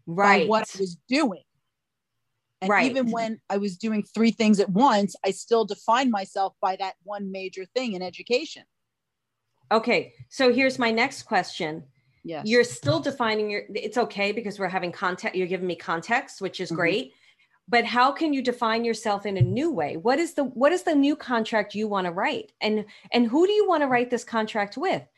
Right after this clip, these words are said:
Speaker 1: It's like what Denzel Washington said to that kid who played in The Hurricane with him, and he was a new actor, and they got,
Speaker 2: Mm-hmm.
Speaker 1: he said,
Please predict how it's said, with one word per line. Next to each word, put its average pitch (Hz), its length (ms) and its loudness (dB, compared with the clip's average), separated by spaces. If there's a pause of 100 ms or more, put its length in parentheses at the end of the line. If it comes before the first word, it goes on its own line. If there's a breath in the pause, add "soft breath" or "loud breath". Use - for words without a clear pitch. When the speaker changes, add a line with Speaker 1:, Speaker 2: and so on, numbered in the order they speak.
(460 soft breath)
Speaker 1:
It's 285 220 2
like 320 240 0
what 302 260 2
Denzel 311 360 4
Washington 226 540 2
said 208 180 -4
to 214 100 -8
that 196 180 -2
kid 208 300 0
who 196 140 -2
played 190 420 0
in 185 160 -4
The 180 60 0
Hurricane 185 560 -4
with 165 160 -4
him, 165 180 -4
and 170 80 -4
he 175 80 -4
was 165 140 -10
a 185 40 -2
new 190 200 0
actor, 170 420 -4
and 160 220 -8 (120)
they 185 100 -4
got, 180 240 0
Speaker 2:
Mm-hmm. 165 80 -10 (240)
Speaker 1:
he 240 140 -6
said, 247 320 -2